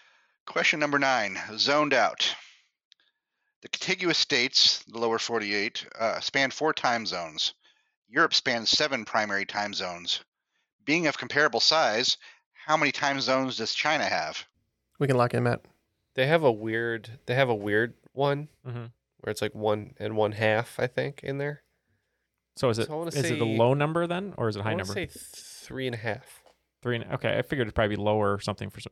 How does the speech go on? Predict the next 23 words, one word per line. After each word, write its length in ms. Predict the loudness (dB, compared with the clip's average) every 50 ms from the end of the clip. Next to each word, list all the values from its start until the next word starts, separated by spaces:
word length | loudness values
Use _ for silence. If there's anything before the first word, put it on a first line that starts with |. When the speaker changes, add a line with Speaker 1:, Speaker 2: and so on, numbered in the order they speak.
| _ -12
Speaker 4:
for 80 | -8
no 80 | -4 0
Speaker 3:
Or, 80 | 0
Speaker 4:
reason. 180 | 0 0 0 2
Speaker 3:
or 160 | 2 4 4
I 60 | 4
guess 240 | 4 4 2 2 0 -6
it's 140 | -12 -12
a 80 | -12 -12
unique 300 | -10 -10 -12 -12 -14 -10
time 280 | -6 -4 -2 -2 -2 -4
zone, 220 | -6 -8 -8 -8
so 140 | -10 -8 -8
let's 120 | -8 -6 -6
say 100 | -8 -8
four. 360 | -6 -4 -4 -4 -4 -6 -10 _ _ _ _ _ _ _ _ _ _ _ _ -2
Speaker 4:
Four? 320 | 2 4 4 4 2 -2 -6 _
Speaker 3:
Yeah. 160 | -18 -18 -12 -4 0
Speaker 4:
Okay. 140 | 0 0 0 -2 -6 _ _ _ _ _ -20 -20 _ _ _ _ _
Speaker 2:
All 80 | 2 4
right, 160 | 4 4 4 4
Matt. 320 | 4 4 4 2 0 -2 _ _ 0
Um, 500 | 2 2 4 4 4 2 2 0 -4